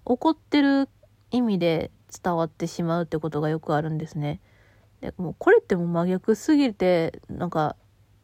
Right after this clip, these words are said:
もう全然違う意味じゃないですか、伝わっちゃう言葉が。で、あの、うちがもっとたち悪いなと思ったのが、その真逆に伝わってるってことに気づかずにその人とコミュニケーションを進めてしまうから、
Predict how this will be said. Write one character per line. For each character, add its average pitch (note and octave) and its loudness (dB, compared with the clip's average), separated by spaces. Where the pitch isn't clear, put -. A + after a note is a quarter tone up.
も F#3 -2
う F3+ -2
全 D4+ 4
然 G4 8
違 D4 2
う C#4+ 8
意 C#4+ 4
味 G#3 2
じ F3+ -2
ゃ E3+ 0
な D#3+ -2
い D3 0
で D3+ 0
す - -12
か、 D3+ 0
伝 D#3+ -2
わ D#3 -2
っ D#3 -6
ち - -2
ゃ D#3+ 2
う D#3 -2
言 D#3 -8
葉 C#3 -4
が。 D3 0
で、 A#3+ 4
あ F#3+ 2
の、 F3 -2
う G#3 -4
ち A#3+ -4
が B3+ 2
も D#4 2
っ - -16
と A#3 2
た A#3+ -2
ち A3+ -2
悪 G3 2
い E3+ -2
な F3+ 0
と F3 -8
思 F3 -2
っ E3 -6
た - -6
の D#3 -4
が、 E3+ 2
そ - -10
の F#3+ -2
真 A3 0
逆 C4+ 2
に C#4+ -2
伝 E4+ 6
わ F4 6
っ - 2
て - -2
る E4 2
っ - -2
て - 0
こ G3+ -4
と E3 -6
に F3+ 0
気 - -4
づ F4 0
か F4+ 6
ず C#4 0
に B3 -2
そ G#3+ -2
の G#3 0
人 G#3 0
と G#3 -2
コ G3+ -2
ミ F#3+ 0
ュ F#3+ 0
ニ G3 0
ケ G#3 4
ー G3 2
シ F#3+ -2
ョ E3+ 0
ン - -4
を F3 -6
進 F#3 -4
め F#3 0
て F3+ 0
し - -6
ま F#3 0
う F3 -4
か F3 -6
ら、 F3 2